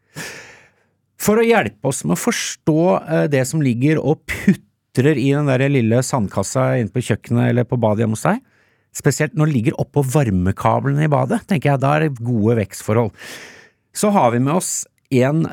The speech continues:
som kan veldig mye om dette her. Han er biolog, han er professor og forsker, eh, ved Veterinærhøgskolen ved Norges miljø- og biovitenskapelige universitet, som det heter på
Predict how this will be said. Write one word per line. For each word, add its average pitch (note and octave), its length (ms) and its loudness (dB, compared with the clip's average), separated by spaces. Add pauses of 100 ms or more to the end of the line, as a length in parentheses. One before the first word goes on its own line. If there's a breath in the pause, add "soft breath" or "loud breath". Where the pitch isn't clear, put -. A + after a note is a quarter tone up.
som D#3 160 -6
kan C3+ 240 0
veldig B2 220 2
mye A#2+ 140 2
om A#2+ 100 0
dette F3 160 -4
her. A3 80 -4
Han C3+ 160 2
er C#3 100 2
biolog, C#3+ 540 0
han A#2+ 240 0
er A#2 80 -2
professor B2+ 560 -4
og C3 100 -4
forsker, F#3 460 -2
eh, C3+ 420 0
ved B2 300 0
Veterinærhøgskolen A#2+ 1200 0
ved B2 300 0 (180 soft breath)
Norges A2+ 640 0
miljø- C3 800 2
og B2 240 -4
biovitenskapelige C#3+ 1200 0
universitet, D#3 560 -2
som E3+ 160 0
det D#3+ 80 4
heter G2+ 240 -4
på D3+ 160 2